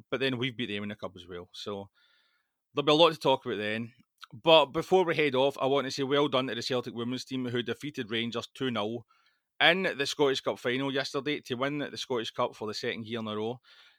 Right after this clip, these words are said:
They did well, really, to come back from last week's heartbreak when they were, like, a s-, minute away from winning the league,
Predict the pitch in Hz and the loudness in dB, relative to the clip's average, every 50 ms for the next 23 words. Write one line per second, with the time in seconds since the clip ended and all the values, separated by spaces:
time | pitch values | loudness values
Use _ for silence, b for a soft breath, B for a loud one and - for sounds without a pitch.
0 | b b 131 139 170 175 143 151 143 143 139 147 147 143 135 131 - - 143 143 | b b 2 2 4 4 6 6 6 8 6 6 4 4 4 2 2 2 2 2
1 | 123 127 123 127 120 - - 135 127 123 - - 117 120 123 127 - - 107 110 | 4 4 4 4 2 0 -2 -4 -4 -4 -4 -2 2 2 2 2 0 -2 -8 -8
2 | 120 123 _ - - - - - - - - _ - - - 143 131 139 - 135 | -10 -10 _ -8 -8 -6 -4 -6 -6 -8 -10 _ -10 -4 2 4 6 6 6 4
3 | 123 156 156 156 - - - 123 117 104 117 117 127 117 123 120 117 113 113 113 | 2 0 2 2 0 0 -6 -18 -18 -12 -8 -6 -6 -4 -4 -4 -4 -4 -4 -4
4 | 110 113 113 - - - 135 123 - - 113 117 - _ - - _ _ _ - | -6 -6 -8 -8 -10 -14 -16 -18 -18 -14 -12 -12 -12 _ -16 -20 _ _ _ -4
5 | 127 - - 147 147 160 170 190 208 160 147 123 117 120 123 131 135 - 127 107 | -4 -4 -4 -2 2 2 4 4 4 4 2 2 2 0 -2 -4 -4 -6 -6 -6
6 | 110 113 113 110 107 101 101 110 117 120 | -4 -4 -4 -6 -6 -8 -8 -10 -12 -14